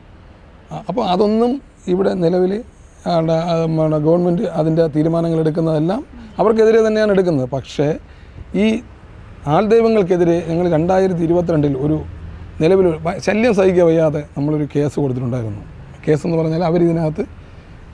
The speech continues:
അമ്പലത്തിൻ്റെ ശ്രീകോവിലിനുള്ളിൽ ഈ ആൾദൈവങ്ങളായി കയറ്റി, അതൊക്കെ പഴയ ഒരു ആചാരത്തിൻ്റെ ഭാഗമായി നടത്തിക്കൊണ്ട് വന്നിരുന്നതാണ്. അത് ഈ പറഞ്ഞതുപോലെ ശ്രീകോവിലിനുള്ളിൽ കയറാനുള്ളതല്ല. അതിന് ട്രസ്റ്റ് നിലവിലുണ്ട്. ആ ട്രസ്റ്റിൻ്റെ അടിസ്ഥാനത്തിൽ മാത്രമേ ഇവിടെ പ്ര-, പ്രവർത്തിക്കാൻ കഴിയൂ.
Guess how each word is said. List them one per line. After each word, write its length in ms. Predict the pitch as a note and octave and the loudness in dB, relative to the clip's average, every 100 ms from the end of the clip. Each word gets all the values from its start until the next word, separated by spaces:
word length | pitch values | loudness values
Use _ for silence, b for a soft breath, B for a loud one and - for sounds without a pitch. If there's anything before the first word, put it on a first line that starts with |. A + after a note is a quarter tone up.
| F3 | -2
അമ്പലത്തിൻ്റെ 480 | G3+ G#3 G#3 G3+ F3 | 2 2 4 2 2
ശ്രീകോവിലിനുള്ളിൽ 680 | G3 A3 A3+ G#3 F3+ D#3 A#2 - D#3 | 2 4 4 4 4 2 0 -4 -4
ഈ 20 | E3 D3+ D#3 | -2 -2 -2
ആൾദൈവങ്ങളായി 560 | E3 E3 E3 E3 E3 D#3 | 0 2 2 4 2 2
കയറ്റി, 220 | E3 D3+ D3 D3 | -2 -2 -2 -6
അതൊക്കെ 200 | F3 B3 F#3+ | -4 -4 -2
പഴയ 200 | G#3 A3+ A3+ | 2 4 4
ഒരു 60 | G3 | 2
ആചാരത്തിൻ്റെ 500 | F#3+ G#3 G3+ G3 F#3+ F#3+ | 4 2 2 0 0 2
ഭാഗമായി 320 | F#3 F#3 G3 | 0 0 0
നടത്തിക്കൊണ്ട് 380 | F#3 F#3 G3 F#3+ F3+ | 0 0 2 2 2
വന്നിരുന്നതാണ്. 380 | E3 D3 C#3+ D3+ B B B C3 | 2 0 -2 -6 B B B -2
അത് 120 | C#3+ G#3+ | 2 2
ഈ 40 | A3 G#3 | 2 2
പറഞ്ഞതുപോലെ 460 | G3+ G#3 G#3 G#3 G#3 | 2 2 2 2 2
ശ്രീകോവിലിനുള്ളിൽ 600 | F3+ G3+ G#3 G3+ G3 G3 F3+ | 2 4 4 2 2 2 2
കയറാനുള്ളതല്ല. 640 | F3 F3+ F3 D#3+ C#3+ D3 - - | 2 2 0 -2 -2 -6 -8 -6
അതിന് 180 | F3 F#3+ F3 | -4 -2 -2
ട്രസ്റ്റ് 240 | D#3 - F#3 | -4 -2 0
നിലവിലുണ്ട്. 440 | E3 E3+ C#3 C#3+ G#3+ - B B - | 2 0 0 -2 -4 -8 B B -6
ആ 60 | G#3+ | -4
ട്രസ്റ്റിൻ്റെ 380 | F#3+ - G#3+ F#3+ | -2 -2 0 0
അടിസ്ഥാനത്തിൽ 420 | F3 - F#3 F3+ E3+ | 0 0 -2 0 0
മാത്രമേ 320 | D#3+ F3+ F3 F3 | 0 0 0 2
ഇവിടെ 140 | E3 D3 | 2 0
പ്ര-, 100 | D3 - | -2 0
പ്രവർത്തിക്കാൻ 400 | D3+ E3+ F3 D#3 | 0 2 0 2
കഴിയൂ. 200 | D3+ F#3 | 2 0